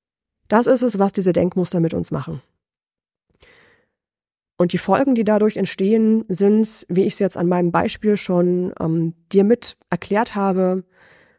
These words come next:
Denkmuster entsteht. Erste Folge ist meistens, da kommt eine negative Emotion damit, also eine Emotion, die sich erstmal unangenehm anfühlt.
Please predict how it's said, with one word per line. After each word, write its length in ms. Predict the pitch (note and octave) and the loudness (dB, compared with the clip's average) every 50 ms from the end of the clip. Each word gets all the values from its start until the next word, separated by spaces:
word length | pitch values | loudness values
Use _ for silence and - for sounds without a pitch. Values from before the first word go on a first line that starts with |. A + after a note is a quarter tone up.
| _ _ _ _ _ _ _ _ _ _ _ _ _ _ _ _ _ _ - | _ _ _ _ _ _ _ _ _ _ _ _ _ _ _ _ _ _ 2
Denkmuster 440 | F#3 F#3 G3 G3 A#3 A3+ - - - | 4 4 4 4 2 0 0 -2 -2
entsteht. 640 | - F3+ - - A3 A3+ B3+ C#4+ - - - - - _ _ _ _ _ _ | -2 -4 -4 -4 -2 -2 -2 -2 -4 -8 -12 -18 -20 _ _ _ _ _ _
Erste 300 | - F3+ A#3+ - - A#3+ | -2 -2 0 0 -2 -2
Folge 280 | - B3 A#3+ A#3 G#3+ G#3 | 0 0 0 2 2 0
ist 120 | G#3 - | -2 0
meistens, 760 | G3+ G3 G3 G3 F#3+ - - G3 F#3+ F#3+ G3 - - - - _ _ _ _ _ _ _ | 0 0 0 0 -2 -2 -2 -2 0 -2 -2 -4 -8 -16 -18 _ _ _ _ _ _ _
da 120 | - G3 | -6 -6
kommt 280 | - - G3 F#3+ G3 - | -2 0 2 2 2 2
eine 140 | G3 F3+ F3+ | 2 2 4
negative 460 | E3+ E3 E3+ F3 E3 - F3+ E3 E3+ | 4 2 2 0 0 0 0 0 2
Emotion 540 | - F3+ F3 F3 - - G3 F#3 G3 G3 F3+ | 4 4 2 2 2 2 2 2 4 2 0
damit, 360 | D3+ D3+ D3 D3 - - - | -2 -4 -6 -8 -10 -10 -10
also 140 | - D#3+ E3+ | -6 -2 -2
eine 80 | F3 D3 | 0 0
Emotion, 540 | D#3+ F3 E3+ - - - G3 G3+ G#3 G#3+ F#3 | 2 0 0 0 0 0 2 2 2 2 0
die 80 | F3 | 0
sich 320 | D#3+ E3+ E3 E3 - - - | 0 0 -2 -2 -4 -6 -8
erstmal 260 | E3+ - - F3+ - | -8 -4 -2 0 2
unangenehm 560 | G#3+ A3+ A#3+ - F3+ E3+ E3 E3 D#3+ D3+ D#3 | 4 2 2 2 0 0 0 0 -2 -2 -4
anfühlt. 640 | D#3 D3+ D3 - - E3 D3 D#3 D#3+ D3+ - - - | -4 -8 -8 -8 -8 -6 -6 -6 -6 -8 -12 -16 -20